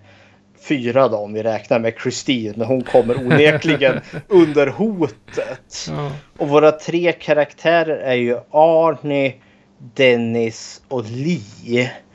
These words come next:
Speaker 2: Keith Gordon, John Stockwell och Alexandra Paul, för att vara
Speaker 1: Ja.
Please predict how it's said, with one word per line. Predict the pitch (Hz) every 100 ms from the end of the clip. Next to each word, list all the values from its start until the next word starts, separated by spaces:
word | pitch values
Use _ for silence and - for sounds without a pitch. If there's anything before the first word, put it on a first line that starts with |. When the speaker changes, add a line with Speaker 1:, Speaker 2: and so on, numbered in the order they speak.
| - - 226 _ _ _ _ - -
Speaker 2:
Keith | - 160 151 151
Gordon, | 156 147 147 143 143 143 143
John | 143 139 131
Stockwell | - 147 - - 139 131 131 127 127 - - _
och | - 143 120 _ _ - 143
Alexandra | 131 127 - 127 127
Paul, | - - 107 107 - -
för | -
att | - -
vara | 127
Speaker 1:
Ja. | 117 87 -